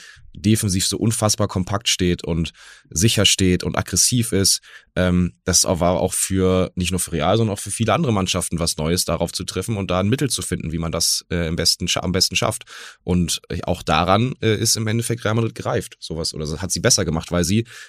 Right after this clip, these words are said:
ähm, auf eine gewisse Art und Weise ihr Spiel auch irgendwie verändern mussten. Ähm, weil auch das, das Mittel von Atletico Madrid, das werden auch oder haben ja auch andere Mannschaften versucht, nicht in der Klasse so umzusetzen, aber das war ja klar,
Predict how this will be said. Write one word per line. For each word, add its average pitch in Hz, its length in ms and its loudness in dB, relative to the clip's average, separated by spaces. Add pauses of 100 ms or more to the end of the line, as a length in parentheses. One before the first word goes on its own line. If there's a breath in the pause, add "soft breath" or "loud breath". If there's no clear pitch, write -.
(140)
ähm, 101 460 2
auf - 120 -2
eine 87 120 -2
gewisse - 260 0
Art 92 120 -2
und 82 100 -6
Weise 98 260 2
ihr 98 140 2
Spiel - 320 0
auch 87 100 2
irgendwie 82 240 -2
verändern 80 320 -2
mussten. 76 380 -6 (420 loud breath)
Ähm, 85 460 0
weil 85 160 -2
auch 90 120 0
das, - 420 0 (120)
das 85 440 -4
Mittel 92 200 -2
von 87 220 -2
Atletico 85 400 -2
Madrid, 87 280 -2
das 101 120 -4 (100)
werden 90 380 0
auch 92 100 -2
oder 80 240 -2
haben 82 180 0
ja 87 80 0
auch 90 100 0
andere 107 260 0
Mannschaften 85 400 -4
versucht, 85 340 -6
nicht 98 160 -2
in 92 80 -4
der 90 160 0
Klasse 123 480 0
so 139 120 0
umzusetzen, 151 600 -2 (400 loud breath)
aber 92 200 2
das 90 120 2
war 92 80 2
ja 87 40 2
klar, 104 240 2